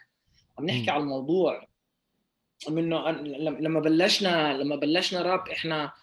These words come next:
Speaker 1: الأدوات كانت عنا بتعمل، بتنسخ أقراص، سي ديز، ديسكات بنسميهم.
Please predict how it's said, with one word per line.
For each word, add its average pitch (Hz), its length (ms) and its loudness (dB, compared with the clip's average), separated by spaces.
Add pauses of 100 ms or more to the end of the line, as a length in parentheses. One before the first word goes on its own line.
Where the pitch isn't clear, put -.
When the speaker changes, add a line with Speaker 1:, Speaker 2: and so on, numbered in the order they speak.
(420)
Speaker 1:
الأدوات 156 520 4
كانت 185 360 0
عنا 170 560 -2
بتعمل، 180 580 0
بتنسخ 175 640 2
أقراص، 160 500 2
سي 175 140 0
ديز، 147 360 0
ديسكات 139 520 -2
بنسميهم. 120 500 -4